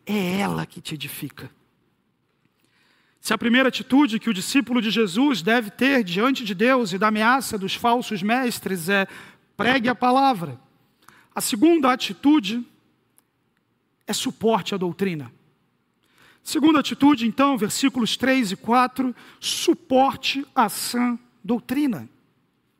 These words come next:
Assim diz a palavra do Senhor: "Pois virá o tempo em que não suportarão a sã doutrina. Ao contrário, sentindo coceira nos ouvidos, juntarão mestres para si mesmos, segundo os seus próprios desejos.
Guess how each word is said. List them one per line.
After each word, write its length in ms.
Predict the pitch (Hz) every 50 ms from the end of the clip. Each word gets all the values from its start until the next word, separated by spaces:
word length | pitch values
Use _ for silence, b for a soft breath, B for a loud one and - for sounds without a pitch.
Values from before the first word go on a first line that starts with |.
| _ - - _
Assim 180 | - - 214 202
diz 180 | 185 247 220
a 60 | 247
palavra 360 | 233 - 226 233 247 220 240 214
do 80 | 214
Senhor: 500 | - - - 226 208 202 185 156 - - _ _ b b b b b b b b b b b b b b b b b b _ _ _ _
"Pois 160 | - 220 196
virá 200 | 185 247 262 262
o 60 | 262 254
tempo 360 | - 262 269 277 269 - 254
em 60 | 240
que 120 | 233 240
não 200 | 226 240 262 262
suportarão 760 | 247 - - - - 254 254 220 - 240 220 220 233 240 233
a 40 | 220
sã 180 | - - 226 220
doutrina. 500 | 202 202 190 - 208 202 180 156 139 131 - _ _ _ _ _ _ _ _ _ _ _ _
Ao 140 | - 214 -
contrário, 580 | 240 247 202 - 226 233 233 220 180 147 175 - _ _ b b b b b b b b
sentindo 680 | _ - - - 233 226 202 - - - 254 277 247 262
coceira 800 | 214 - 220 214 - - - - - 262 262 285 277 277 254 226
nos 180 | 220 226 190 185
ouvidos, 800 | 202 180 165 147 170 175 156 135 139 127 - - - - b b b b b b _
juntarão 600 | 156 160 202 262 254 247 - 220 202 214 233 233
mestres 580 | 214 208 214 226 233 220 - - 190 185 - -
para 220 | - 214 196 196
si 180 | - - - 269
mesmos, 640 | 262 226 196 196 185 156 160 147 - - - - - b b b b b b
segundo 600 | - - - 240 214 175 196 262 294 302 226 208
os 120 | 185 -
seus 220 | - 202 - -
próprios 500 | - - 240 254 262 - - 240 233 185
desejos. 720 | 180 226 202 160 151 180 180 180 156 - - - - -